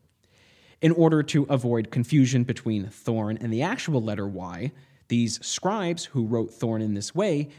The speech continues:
began marking the actual letter Y with a dot or a line above it. If we look at the first clause in the first line of the Gospel of John,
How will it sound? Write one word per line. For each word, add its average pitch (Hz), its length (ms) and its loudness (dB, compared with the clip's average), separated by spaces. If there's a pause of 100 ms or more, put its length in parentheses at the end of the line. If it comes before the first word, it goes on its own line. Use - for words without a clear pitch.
began 135 340 4
marking 131 440 4
the 120 200 -2
actual 147 520 -2
letter 107 260 0
Y 107 400 -4 (220)
with 127 160 -2
a 113 40 -2
dot 131 380 2
or 127 140 0
a 110 80 0
line 160 320 2
above 98 260 -4
it. 92 140 -18 (800)
If 151 120 -2
we 147 120 6
look 254 180 2
at 226 140 -4
the 151 40 -4
first 170 420 -4
clause 104 520 -4
in 127 140 0
the 110 80 -2
first 190 340 -2
line 113 380 -2
of 107 100 -4
the 110 60 -6
Gospel 104 440 -4
of 98 140 -8
John, 107 460 0